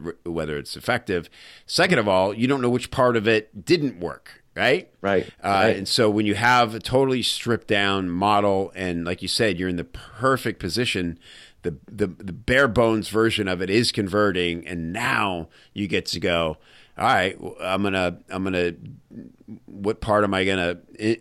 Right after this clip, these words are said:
Speaker 1: i-, uh, optimize one aspect at a time?" And just because you're such a great tester, you keep testing, and who knows what this video might look like,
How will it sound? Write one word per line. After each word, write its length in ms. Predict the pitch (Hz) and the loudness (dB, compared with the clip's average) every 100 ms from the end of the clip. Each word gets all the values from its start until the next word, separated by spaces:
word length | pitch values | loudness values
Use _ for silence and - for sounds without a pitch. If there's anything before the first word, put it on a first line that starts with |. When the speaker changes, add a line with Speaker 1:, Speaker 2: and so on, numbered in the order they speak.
| - | -6
Speaker 1:
i-, 100 | 104 | -10
uh, 160 | 101 95 - | -8 -8 -4
optimize 760 | 98 113 127 107 95 90 - - | 0 2 2 0 0 0 -4 -8
one 520 | 98 92 123 180 170 | -12 -2 0 2 0
aspect 540 | 131 135 127 139 123 | 0 0 0 -2 0
at 100 | 123 | 0
a 40 | 107 | -2
time?" 480 | - 165 127 71 - - | -4 -2 -4 -8 -12 -8
And 160 | 92 | -6
just 280 | 87 82 - - - - | -4 -8 -10 -20 -20 -18
because 280 | - - 107 | -8 -4 -2
you're 80 | 98 | -2
such 220 | - 104 | -4 -6
a 40 | - | -6
great 220 | 98 87 | -8 -6
tester, 380 | 131 127 101 87 | -8 -8 -10 -14
you 100 | 76 | -14
keep 340 | - 123 - | -10 -10 -8
testing, 600 | - 131 127 101 90 87 - - - - - | -6 -6 -6 -8 -8 -10 -16 -20 -20 -20 -10
and 500 | 98 95 92 90 90 101 | -6 -4 -4 -8 -10 -4
who 120 | 127 | 0
knows 280 | 127 131 107 | 2 2 0
what 100 | 95 | -4
this 160 | 101 | -4
video 280 | 95 107 101 | -2 2 2
might 200 | 95 95 | 0 -2
look 160 | 98 95 | -4 -4
like, 400 | 92 87 85 - | -2 -2 -4 -12